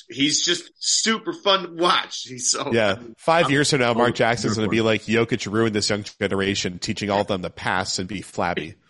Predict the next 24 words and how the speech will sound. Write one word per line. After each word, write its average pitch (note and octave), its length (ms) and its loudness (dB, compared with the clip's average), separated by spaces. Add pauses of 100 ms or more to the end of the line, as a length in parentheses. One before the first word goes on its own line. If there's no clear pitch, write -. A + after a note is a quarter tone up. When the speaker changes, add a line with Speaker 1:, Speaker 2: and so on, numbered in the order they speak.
(240)
Speaker 1:
<laughs> - 200 -10 (840)
There C#3 140 -2 (100)
it A#2+ 100 -6
is. - 220 -18 (520)
Speaker 3:
See, F3+ 200 4
I E3+ 80 6
thought G3 220 2
Kevin F3+ 260 4
Love E3+ 240 6
had C#3 200 4
the, B2+ 240 4
uh, A2 360 4
had A#2 160 -2
the A#2+ 60 -2
market A#2+ 400 0
cornered B2+ 400 0
on G#2 180 4
that F#2+ 220 0
for G#2 140 -2
a F#2+ 60 2
while, F2+ 420 2
but - 320 -8
turns A#2+ 320 -4
out G#2+ 340 2